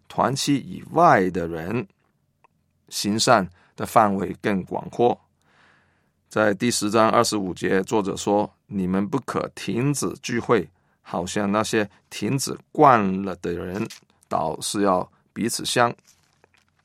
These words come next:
在第二十五节，作者说：“你们不可停止聚会，好像那些停止惯了的人，倒要彼此劝勉。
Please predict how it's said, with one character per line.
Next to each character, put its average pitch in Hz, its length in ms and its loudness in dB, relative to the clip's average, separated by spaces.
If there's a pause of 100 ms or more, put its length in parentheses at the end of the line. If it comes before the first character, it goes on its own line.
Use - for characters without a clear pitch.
(760)
在 98 180 0
第 107 100 -4
二 123 160 4
十 120 140 0
五 90 160 -6
节， 98 420 -2 (160)
作 117 180 2
者 85 120 -2
说 107 340 0
：“你 92 100 -4
们 92 160 -2
不 143 80 -6
可 - 180 -4
停 120 280 -6
止 107 140 -8
聚 - 180 -6
会， 107 300 0 (300)
好 90 140 -8
像 101 200 -2
那 107 100 2
些 110 260 0
停 - 240 -4
止 98 140 -6
惯 123 300 6
了 92 100 -2
的 87 140 -6
人， 85 280 -8 (460)
倒 87 180 -2
要 104 300 6 (220)
彼 107 200 0
此 - 300 -2
劝 127 340 0
勉。 90 280 -4